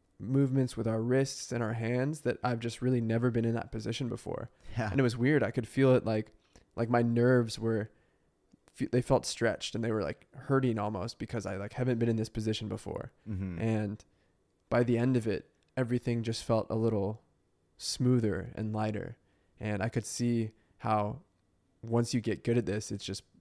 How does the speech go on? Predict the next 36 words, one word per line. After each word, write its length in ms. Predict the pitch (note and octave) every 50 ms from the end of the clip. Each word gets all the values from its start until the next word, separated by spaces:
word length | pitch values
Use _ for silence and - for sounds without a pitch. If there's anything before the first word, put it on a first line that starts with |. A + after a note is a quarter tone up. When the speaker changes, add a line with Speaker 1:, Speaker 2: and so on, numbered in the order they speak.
| _ _ _ _ -
Speaker 1:
I 40 | -
think 140 | B2 B2 A2
it 60 | -
compounds. 500 | - - A#2 A#2+ A#2+ - A2 G2+ G2+ G#2
It 60 | G#2+
gets 180 | G#2 G#2+ - -
more 180 | A2+ A2+ A2+ A2
and 80 | A2+
more 140 | A2 A2 G#2+
fun, 340 | - - B2+ A#2 A2+ A2+ A2
more 140 | A2 A2 A2
and 80 | A2
more 120 | G#2+ G2+ G#2+
effective 420 | - - A2+ A#2 - A2+ G#2+ G#2
because 380 | G#2+ G2 - G#2+ G2+ G#2 - - _ _ _ _ _ _ _ _ _ _ _ -
you're 100 | B2+ A#2
just, 200 | A2 A#2+ - -
like, 160 | A2 A2+ -
flowing 640 | - - - - A#2+ A#2+ A#2+ B2 B2+ A#2+ A#2 A2+ A2
through 200 | - B2 A#2 A2+
the 80 | G#2+ G#2
movements, 580 | G#2 A2 A2+ A#2 G#2+ A2 G2+ G2 F#2 - -
Speaker 2:
Mm-hmm. 320 | G2+ G2+ F#2 F2+ F2+ F2 E2+ - - -
Speaker 1:
not 200 | A#2 E2+ E2+ -
thinking 260 | A#2 A#2 A2 A#2+ A2
about 240 | G2+ G2+ G#2 G#2+ G#2+
it, 40 | -
really 180 | A2 A#2 A2+ G#2+
connecting 460 | - C3 A2+ G#2+ A2 - - A#2 G#2+
with 120 | G#2+ G#2
the 60 | G2+
body. 420 | F#2+ G2+ G#2+ G#2+ G#2+ G#2+ G#2 G#2+ - _ _ _ _ _ _ _ _ -
And 340 | A2 A2+ A2+ G#2 G#2+ G#2+ -
I 80 | - B2
loved 320 | B2 B2 C3 C#3 C#3+ C3
what 280 | B2+ A#2+ A2 - -